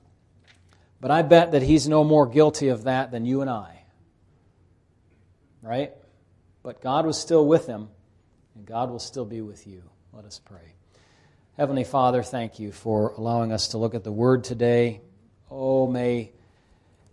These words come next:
may it be an encouragement to us. May we remember not to run to Egypt for the source of our help and strength. May we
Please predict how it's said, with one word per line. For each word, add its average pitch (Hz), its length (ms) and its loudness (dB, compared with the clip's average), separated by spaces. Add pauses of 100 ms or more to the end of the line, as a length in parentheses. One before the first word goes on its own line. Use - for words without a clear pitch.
(500)
may 143 140 -4
it 139 80 -4
be 151 100 2
an 147 80 2
encouragement 139 640 0
to 139 180 0
us. 139 320 0
May 131 140 -4
we 123 140 -2
remember 131 640 0
not 127 260 -4
to 127 80 -12
run 131 280 -2
to 131 60 -4
Egypt 127 460 -4
for - 160 -14
the 107 120 -14
source 131 380 -2
of 117 140 -8
our 113 120 -2
help 120 280 -2
and 110 100 -14
strength. 127 760 -10
May 113 160 -14
we 110 300 -8